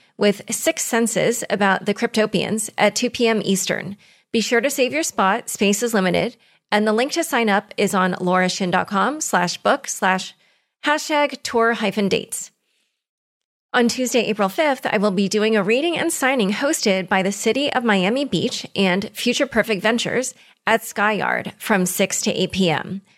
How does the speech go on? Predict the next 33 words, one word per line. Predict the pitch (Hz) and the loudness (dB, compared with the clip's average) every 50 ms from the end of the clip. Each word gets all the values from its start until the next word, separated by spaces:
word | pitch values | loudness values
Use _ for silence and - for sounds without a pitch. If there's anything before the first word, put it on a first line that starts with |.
| _ _ _ _ | _ _ _ _
Jalak | - 233 220 208 202 202 196 196 | -4 -2 0 2 2 2 2 0
Jobanputra, | - 208 190 190 185 190 190 294 294 311 - 247 220 185 190 202 - - | 0 0 0 0 0 0 0 0 -2 -2 0 0 0 0 0 0 -4 -6
C | - - - 220 190 - 214 202 | -6 -4 -2 -2 -2 0 0 0
E | 202 | 2
O | 180 180 165 | 2 2 0
of | - - 202 185 | 0 -2 -4 -2
Future | - 226 214 - 208 196 | -2 -2 -2 0 -2 -2
Perfect | - 208 185 - 180 160 | 0 0 0 0 0 0
Ventures, | - 147 269 262 220 175 165 185 - - _ _ _ _ - | 0 -2 0 0 0 0 0 -2 -4 -8 _ _ _ _ -2
will | - | -2
be | 262 285 262 | 0 0 0
interviewing | - 226 226 226 202 190 175 170 156 | 0 0 0 0 0 0 0 0 -2
me. | 147 139 - - - 202 - _ _ _ _ _ | -2 -6 -8 -8 -12 -14 -14 _ _ _ _ _
You | - 214 | -2 0
need | 208 208 214 226 254 247 | 2 2 2 2 0 0
to | 294 - | 0 0
R | - 262 294 | 0 2 0
S | 330 - - | 0 0 0
V | 370 359 | -2 -2
P | - 233 233 190 185 180 151 | 0 0 2 2 2 2 0
by | 170 - 190 180 175 | -2 -2 -2 -2 0
April | - 175 190 196 - 269 277 | 0 -2 -2 0 0 0 0
first | - - 190 180 190 190 185 - - - _ _ _ _ _ _ - | 0 0 0 0 0 0 -2 -6 -10 -14 _ _ _ _ _ _ -8
to | - - 214 202 196 190 190 - - 196 | -2 0 2 2 2 2 0 -2 -4 -2
Diana | 190 208 190 185 185 190 190 196 226 262 285 - - | 0 0 2 2 2 2 2 2 2 0 -2 -4 -6
Fontani | - - 311 302 311 302 233 - - 185 185 185 180 180 180 - - | -4 -2 0 0 0 0 0 2 2 2 2 2 0 0 -2 -2 0
at | - - - - | 0 0 0 0
miami | 185 175 175 175 175 185 196 208 226 233 | 0 0 2 2 2 2 2 2 0 0
beach | 208 196 180 180 180 175 - - - _ _ - | 0 0 0 0 0 0 -4 -10 -10 _ _ -4
F | 180 - - - | -4 -4 -2 0
L | 170 170 175 170 170 - | 0 0 0 0 -2 -2
dot | - 202 180 160 - - | -2 0 0 0 0 0
gov. | - 175 - - - - - | 0 0 0 -2 -4 -10 -16